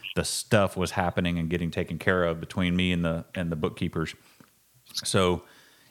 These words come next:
y-, you know, it's, it's a lot of work so that your boss can go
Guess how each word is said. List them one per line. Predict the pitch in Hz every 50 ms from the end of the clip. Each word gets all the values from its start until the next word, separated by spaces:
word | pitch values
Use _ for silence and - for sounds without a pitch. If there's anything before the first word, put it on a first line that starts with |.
| _ -
y-, | - - - _ _ -
you | 107 104
know, | 104 98 101
it's, | 107 -
it's | - 123 113 -
a | 131
lot | 110 98 92 95 101 107 110
of | 98 90
work | 90 95 98 107 110 104 98 92 90 - - - - - - _ _ _ _ _ _ _ _ _ _ -
so | - - - - 120 110 110 107
that | 98 101 101 101 98 98 - -
your | 98 90 98 104 110 104
boss | 90 101 101 98 95 95 92 -
can | - - 101 95 92
go | 95 98 95 92 92 90 87 85